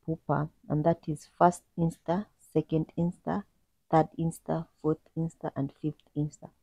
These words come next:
The life cycle typically lasts between six to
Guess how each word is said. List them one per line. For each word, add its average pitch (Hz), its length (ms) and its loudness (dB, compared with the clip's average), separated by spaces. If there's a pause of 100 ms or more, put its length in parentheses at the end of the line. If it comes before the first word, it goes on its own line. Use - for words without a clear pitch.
(560)
The 170 120 4
life 202 280 8
cycle 196 420 2
typically 170 600 0
lasts 160 340 2
between 156 440 -4
six - 440 -4
to 143 160 -6